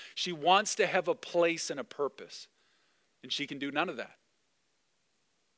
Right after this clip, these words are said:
The only thing they share in common is their desperation. You know, touch communicates a lot of things,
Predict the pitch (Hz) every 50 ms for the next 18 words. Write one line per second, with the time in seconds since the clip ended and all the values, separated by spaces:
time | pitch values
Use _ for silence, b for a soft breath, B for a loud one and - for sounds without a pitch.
0 | _ _ _ _ - 147 151 170 180 185 175 - 202 190 180 175 165 151 - -
1 | 175 170 165 156 151 139 - - - 170 165 156 151 131 120 120 117 - b b
2 | b b b b b b _ 139 139 120 113 135 131 117 131 131 123 - - -
3 | 127 127 127 127 120 - - 101 - _ _ _ _ _ _ _ _ _ _ _
4 | _ _ _ _ _ _ _ _ _ _ _ _ _ _ _ _ _ _ _ _
5 | B B B B B B B B B B B B B B B B B B B B
6 | B B B _ _ _ _ _ _ _ _ _ _ _ _ _ _ _ _ _
7 | _ _ _ _ _ _ _ _ _ 143 143 156 151 143 - - - 175 170 -
8 | - - - - - - - 170 156 151 151 147 143 - - 151 139 127 - 143
9 | 127 127 127 131 123 123 - - 139 131 117 104 95 - - -